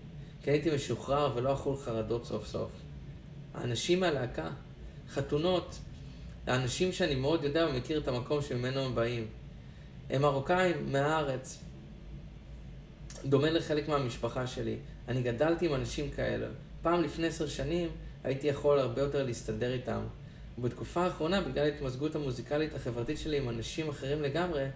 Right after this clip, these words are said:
והניתוק מאבא שלי, גרם לי להתנהג שונה לגמרי. אולי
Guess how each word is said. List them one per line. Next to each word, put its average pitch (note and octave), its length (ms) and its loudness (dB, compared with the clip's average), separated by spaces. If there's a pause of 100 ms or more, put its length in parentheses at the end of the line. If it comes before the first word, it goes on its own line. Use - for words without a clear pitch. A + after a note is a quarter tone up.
(280)
והניתוק B2 480 -2
מאבא D3+ 280 0
שלי, C3 340 -4
גרם C3 220 2
לי F#3 80 4
להתנהג D3 440 -2
שונה C#3 280 0
לגמרי. B2+ 420 0 (460)
אולי E3+ 160 8